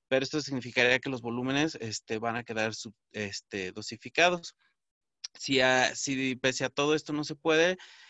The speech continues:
este, el paciente, pues, o sea, si queda por fuera de las, de las dosis de restricción, el paciente deberá ser retirado del, del ensayo y poner en juicio, este, clínico, este, si se puede o no tratar.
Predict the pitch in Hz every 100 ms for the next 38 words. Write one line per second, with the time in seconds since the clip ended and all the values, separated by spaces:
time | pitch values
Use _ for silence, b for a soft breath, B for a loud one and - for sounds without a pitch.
0 | B B 98 120 117 - - 127 120 117
1 | - 123 127 120 131 139 127 131 117 110
2 | - - 117 113 - - 127 131 127 120
3 | 127 120 107 104 104 _ - 107 107 104
4 | 117 123 135 143 - 143 165 - 117 120
5 | 117 123 113 117 117 117 113 107 107 107
6 | 104 98 95 - B B B 110 117 123
7 | - 151 147 175 - 131 143 120 113 113
8 | 117 117 117 120 - 120 117 - 110 104
9 | - - - 113 110 107 110 107 - _
10 | 104 98 - 98 98 - - 98 98 101
11 | 120 123 175